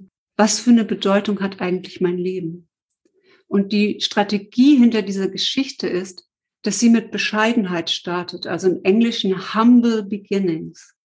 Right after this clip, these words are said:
Also eine Erkenntnis so zu teilen, dass man jetzt irgendwie nicht wie der großartige Held dasteht, sondern mit einer inneren Haltung und Tiefe und mit einer Bescheidenheit, dass man etwas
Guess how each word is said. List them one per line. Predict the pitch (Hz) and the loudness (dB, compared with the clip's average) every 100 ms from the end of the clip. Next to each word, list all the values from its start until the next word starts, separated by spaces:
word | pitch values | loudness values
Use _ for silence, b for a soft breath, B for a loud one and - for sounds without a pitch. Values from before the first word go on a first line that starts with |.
| _ | _
Also | - 190 196 | -4 0 0
eine | - 202 202 185 190 190 _ - | 4 6 6 6 2 -6 _ -2
Erkenntnis | 196 196 226 262 285 240 208 - | -2 0 4 4 6 2 2 -2
so | 226 | -2
zu | 262 - - | -2 -6 -12
teilen, | - 226 233 185 175 190 220 _ _ _ _ _ _ | -4 0 2 2 2 -2 -6 _ _ _ _ _ _
dass | - 208 | -2 0
man | 226 214 | 2 2
jetzt | 214 208 | 2 0
irgendwie | - 220 202 214 | 0 0 0 2
nicht | 240 240 | 2 2
wie | |
der | 214 196 | 2 2
großartige | 190 208 196 196 190 190 | 0 -2 -2 -2 -2 -2
Held | 175 208 285 - | 0 0 0 -2
dasteht, | 170 175 - - 175 190 - _ | -8 -8 -10 -6 -6 -6 -12 _
sondern | - 208 214 226 | 0 4 4 4
mit | 220 220 | 2 2
einer | 202 196 - | 0 0 2
inneren | 233 262 240 220 196 | 4 6 4 2 0
Haltung | 202 220 240 214 | 2 2 0 -4
und | 196 190 190 | -2 -4 -4
Tiefe | - 247 - - 160 180 _ | 0 0 0 -10 -10 -12 _
und | - 214 | -2 0
mit | 226 - | 0 2
einer | 196 196 | 2 2
Bescheidenheit, | 190 190 - 220 233 220 196 175 180 - _ | 0 -2 0 2 2 2 0 0 -2 -10 _
dass | 190 190 | -8 0
man | 202 190 | 4 4
etwas | 202 202 - 214 226 - - | 2 -4 0 0 0 -4 -14